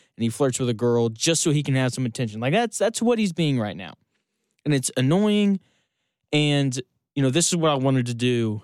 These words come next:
the show on today. I wanted to talk about Aaron Rodgers and who he is. And I just, honestly, I love cross-comparing things. You know, I love comparing, like, N F L teams to N B A teams and new players to old players and things like that. I love to do that. And so what I wanted to do today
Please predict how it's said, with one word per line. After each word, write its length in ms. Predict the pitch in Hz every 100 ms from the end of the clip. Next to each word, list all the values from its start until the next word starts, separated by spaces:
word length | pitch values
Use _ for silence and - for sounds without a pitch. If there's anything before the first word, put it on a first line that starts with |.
| _ -
the 60 | 110
show 240 | 190 240
on 120 | 180
today. 240 | 110 98 92
I 100 | 101
wanted 260 | 127 123
to 60 | 113
talk 180 | 143 135
about 180 | 123 131
Aaron 160 | 123
Rodgers 340 | 113 127 127 113
and 100 | 110
who 160 | 170
he 180 | 185 110
is. 260 | 110 110 - _ _ _ _
And 160 | 139 143
I 160 | 135 143 135 -
just, 180 | - - 139
honestly, 480 | 151 151 - 156
I 100 | 117
love 600 | 123 117 135 147 151 143 -
cross-comparing 800 | - 156 139 - 123 139 139 135
things. 580 | 131 131 131 127 120 - _ _ _ _ -
You 60 | 110
know, 60 |
I 40 | 117
love 200 | 131 123
comparing, 540 | 127 - 139 131 120
like, 180 | 113 131
N 80 | 156
F 160 | 139
L 140 | 165 139
teams 300 | - 139 120
to 80 |
N 120 | 120 113
B 140 | 135
A 120 | 160
teams 480 | 143 127 120 113 107
and 220 | 113 117 - _ _ -
new 180 | 180 180
players 440 | 202 165 160 143
to 100 | 151
old 280 | 151 160 135
players 440 | - 135 127 123
and 100 | 117
things 160 | 147 143
like 140 | 135
that. 140 | 131 120
I 40 |
love 180 | 151 196
to 80 | 165
do 180 | 151 131
that. 160 | 110
And 100 | 127
so 260 | - 147 143
what 140 | 147
I 60 | 165
wanted 340 | 151 226 269 220
to 60 |
do 160 | 165 165
today 520 | 120 143 175 107